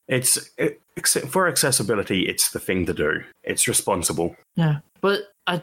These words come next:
Speaker 2: I do, I, I think I'm, I might have, I might, I might have asked this question already, but why do they get, why do inverted players get so much hate though?
Speaker 1: I don't know. It's just a thing that happens.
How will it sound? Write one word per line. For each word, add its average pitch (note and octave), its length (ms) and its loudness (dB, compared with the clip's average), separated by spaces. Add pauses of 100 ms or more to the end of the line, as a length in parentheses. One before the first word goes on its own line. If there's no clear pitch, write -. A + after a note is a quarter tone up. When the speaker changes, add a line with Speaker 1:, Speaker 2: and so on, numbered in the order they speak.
(140)
Speaker 2:
I F3+ 80 2
do, A#3+ 420 2
I, F3 240 4
I E3+ 40 2
think A3 200 2
I'm, E3 140 0
I E3+ 80 2
might A#3 160 2
have, F#3 120 2
I E3 140 2
might, F3+ 160 -2 (240)
I F3 100 0
might F#3+ 180 2
have F#3 140 4
asked D#3 280 2
this D3 100 2
question C3 380 0
already, B2 260 2
but B2+ 220 -2 (300)
why D3+ 260 2
do C#4+ 60 0
they D#4+ 120 4
get, A#3 260 0
why F#3+ 200 2
do C4 120 4
inverted F3+ 520 4
players D#3 320 2
get C#3+ 200 0
so C#3+ 260 2
much C#3 340 0
hate D#3+ 460 -2
though? D3+ 300 0 (240)
Speaker 1:
I D3 120 0
don't G3+ 140 2
know. F#3 300 2 (220)
It's A#2+ 120 0
just - 180 2
a C3+ 40 2
thing D#3+ 160 2
that D#3 100 4
happens. - 680 -2